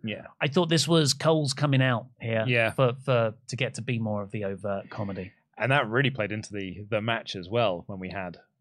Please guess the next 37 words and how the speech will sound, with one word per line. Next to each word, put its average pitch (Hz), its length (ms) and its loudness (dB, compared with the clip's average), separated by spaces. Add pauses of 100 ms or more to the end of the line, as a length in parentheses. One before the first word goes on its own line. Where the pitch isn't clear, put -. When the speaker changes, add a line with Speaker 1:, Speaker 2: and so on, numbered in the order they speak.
(400)
Speaker 1:
that 90 280 -10
break. 87 540 -8 (840)
Speaker 2:
That 104 200 -6
break? 131 360 0
Speaker 1:
The 90 80 -10
dance 131 240 -8
break. - 220 -20
Speaker 2:
Oh, 101 160 -4
yeah. 98 320 -8 (100)
Yeah, 131 180 0
yeah, 175 240 6
good 131 200 2
point. 139 280 -2
<laughs> - 40 -20 (540)
Uh, 127 260 4
so 165 420 6
it's 170 260 -2
so 226 160 6
spicy, 175 580 4
they 151 140 4
wash 175 280 6
it 170 120 -2
down 151 240 4
with 143 100 2
what 139 160 2
they 139 140 2
think 190 320 2
is 135 120 4
water. 120 520 4 (680)
Their 104 180 -6 (280)
taste 143 300 -4
buds 123 200 0
are 113 60 -2
ruined 117 420 2
by 101 380 -2
the 92 380 -8 (160)
spice. - 640 0